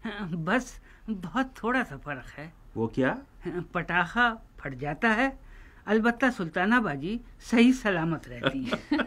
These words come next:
Speaker 2: <laughs>
Speaker 1: मगर ये बताइए कि वो हैं कहाँ? अभी-अभी आपने उनका नाम लिया था।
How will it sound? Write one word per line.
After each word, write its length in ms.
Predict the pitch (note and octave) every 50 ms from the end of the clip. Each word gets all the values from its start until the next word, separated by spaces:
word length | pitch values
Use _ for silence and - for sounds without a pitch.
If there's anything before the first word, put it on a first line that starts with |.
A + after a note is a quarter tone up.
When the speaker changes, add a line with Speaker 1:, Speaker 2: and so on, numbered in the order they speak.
| - E4+ E4+ - - G4
Speaker 2:
<laughs> 400 | - - - - - - - -
Speaker 1:
मगर 200 | A3 B3 C#4 D#4+
ये 160 | D4 C#4+ F4
बताइए 420 | D4+ A3+ E3+ - D#3 F3+ B3 D#4 E4
कि 100 | F4 G4
वो 180 | F#4 E4+ - - -
हैं 180 | A3+ D4 E4
कहाँ? 460 | E4 - A3+ F3 F#3 F#3 D3 - - - - - - - - - - - - - -
अभी-अभी 420 | F3 F3 A3+ B3+ C4+ C#4 D4+ C#4+
आपने 300 | F3 D#3+ F3 - A#3 B3+
उनका 220 | A#3+ A#3 A3+ C4
नाम 260 | A#3 F#3 F3 A3+ B3+ A#3
लिया 220 | F3 D#3 D#3 E3
था। 220 | D#3+ G#3 C4 D#4